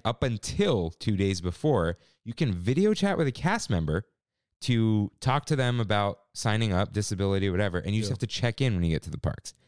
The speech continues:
Speaker 2: Nice.
Speaker 1: And they will let you choose two select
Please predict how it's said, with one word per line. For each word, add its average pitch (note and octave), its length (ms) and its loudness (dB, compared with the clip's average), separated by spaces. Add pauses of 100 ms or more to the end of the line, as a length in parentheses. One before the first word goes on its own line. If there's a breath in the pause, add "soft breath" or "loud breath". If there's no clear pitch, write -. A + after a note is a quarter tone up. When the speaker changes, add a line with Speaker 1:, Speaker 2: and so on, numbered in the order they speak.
(160)
Speaker 2:
Nice. A2+ 420 -2 (180)
Speaker 1:
And G2+ 540 0 (460)
they G#2 140 0
will G3+ 220 0
let F#3 200 2
you F3 160 2
choose D3+ 320 0
two F3+ 540 4 (140)
select C3 840 -2